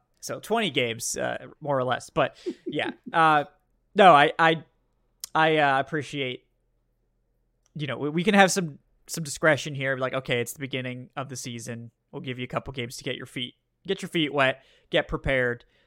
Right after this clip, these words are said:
uh, and then we'll, we'll, s-, you know, not, we're not gonna throw anybody under the bus for a couple of games, uh, especially considering that there was a bounce back this week for sure.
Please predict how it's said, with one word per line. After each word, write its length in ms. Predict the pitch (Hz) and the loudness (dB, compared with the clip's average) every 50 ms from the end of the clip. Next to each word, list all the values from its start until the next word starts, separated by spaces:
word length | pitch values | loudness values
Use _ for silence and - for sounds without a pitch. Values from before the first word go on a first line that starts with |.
| _ _ - | _ _ -4
uh, 340 | - 139 131 123 123 120 120 - | -2 0 0 2 0 0 -2 -2
and 200 | - 127 127 127 | -4 -6 -4 -4
then 200 | 127 123 123 120 | -4 -4 -4 -4
we'll, 280 | 120 120 117 117 - - | -6 -6 -6 -6 -8 -8
we'll, 120 | 135 131 123 | -10 -10 -10
s-, 200 | 120 - - _ _ | -10 -12 -16 _ _
you 140 | 175 180 175 | -10 -10 -8
know, 160 | 127 123 - _ _ _ _ _ _ _ _ _ - | -8 -10 -14 _ _ _ _ _ _ _ _ _ -2
not, 240 | 160 185 214 196 180 | 4 6 6 8 8
we're 60 | 214 | 6
not 100 | 226 - | 6 4
gonna 120 | 202 - - | 2 0 4
throw 120 | 208 208 | 4 4
anybody 240 | 196 175 156 170 170 | 4 4 2 2 2
under 120 | 170 160 | 2 0
the 60 | 143 | 0
bus 220 | - 143 139 131 - | 2 2 2 2 0
for 120 | - 143 | -2 -6
a 40 | 127 | -6
couple 260 | - 175 143 117 120 117 | -6 -6 -10 -8 -10 -12
of 60 | - | -12
games, 420 | 113 107 104 - - - - - - | -12 -14 -14 -16 -18 -20 -18 -12 -10
uh, 200 | 117 117 107 113 - _ _ _ _ _ _ - | -8 -8 -10 -10 -14 _ _ _ _ _ _ -16
especially 400 | 160 - - 160 135 - - 127 | -10 -2 0 0 0 0 -2 -8
considering 460 | - 120 127 - 143 131 131 123 120 | -8 -8 -8 -6 -4 -4 -4 -4 -6
that 100 | 120 110 | -8 -8
there 100 | - 120 | -8 -8
was 120 | 120 113 113 | -8 -8 -10
a 40 | |
bounce 260 | 107 113 110 113 120 - | -10 -10 -12 -12 -12 -12
back 260 | - 127 123 - - | -12 -12 -12 -12 -14
this 200 | - - - - | -16 -16 -16 -16
week 220 | - - - _ _ | -18 -20 -20 _ _
for 120 | - - | -18 -18
sure. 300 | - - - - - - | -16 -14 -16 -16 -16 -18